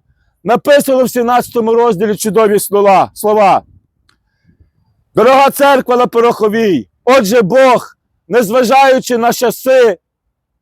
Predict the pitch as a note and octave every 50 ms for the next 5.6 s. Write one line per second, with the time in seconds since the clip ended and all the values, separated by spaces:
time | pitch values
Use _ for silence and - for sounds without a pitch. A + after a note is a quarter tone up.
0 | _ _ _ - F#3 A#3+ B3+ D#3+ F3+ A3+ A#3+ B3 B3 B3+ - - - A#3 G#3+ G#3+
1 | A3 G#3+ G#3 F#3 D#3+ - _ _ _ _ _ _ C4 C4+ G3+ - D4 D4+ D4 C4+
2 | C4+ C4+ C4+ - - C#4+ C#4+ C#4+ C#4 F#3+ A#3+ B3+ B3+ B3 F#3+ - - C4+ C#4+ C4+
3 | A#3+ B3 A#3 C4 C4+ C#4 G3+ B3 B3 A#3 - - - - C4+ C4+ C#4+ D4 C#4+ B3+
4 | - - - - _ _ _ _ _ _ - - C4+ C4+ C4+ C4+ C4 B3+ B3 A#3+
5 | A#3 G#3+ - - F3+ E3 C#3+ E4+ - - - _